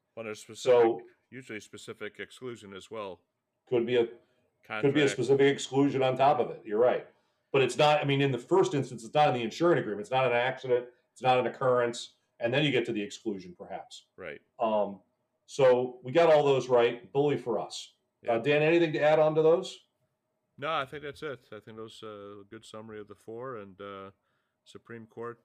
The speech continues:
Speaker 1: uh, as we've talked about, uh, uh, on these three cases, pretty,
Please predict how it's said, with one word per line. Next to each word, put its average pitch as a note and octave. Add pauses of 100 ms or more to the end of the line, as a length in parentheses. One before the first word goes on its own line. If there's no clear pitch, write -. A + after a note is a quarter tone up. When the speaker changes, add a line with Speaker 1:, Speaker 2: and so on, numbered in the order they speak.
Speaker 1:
uh, A2 (1040)
as G#2
we've G#2
talked A#2+
about, A#2+ (260)
uh, -
uh, G#2 (160)
on G#2
these A2
three G#2+
cases, G#2
pretty, G2+